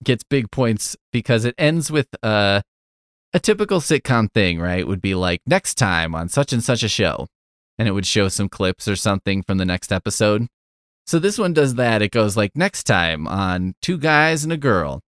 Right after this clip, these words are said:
And it shows just all the locations, uh, that the show is typically shot in, and they're all just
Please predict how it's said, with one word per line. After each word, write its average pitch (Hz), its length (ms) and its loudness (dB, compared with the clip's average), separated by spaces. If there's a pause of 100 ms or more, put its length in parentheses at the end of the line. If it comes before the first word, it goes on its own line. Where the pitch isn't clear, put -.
(400)
And 135 120 4
it 110 80 -2
shows 160 320 4
just - 240 -2
all 120 220 2
the 127 80 2
locations, 127 960 0 (260)
uh, 101 440 2 (120)
that 107 140 0
the 104 80 -2
show 104 320 2
is 107 140 0
typically 104 400 -2
shot 101 340 2
in, 110 140 0
and 98 120 0
they're 95 120 -2
all 92 80 -2
just 87 180 -8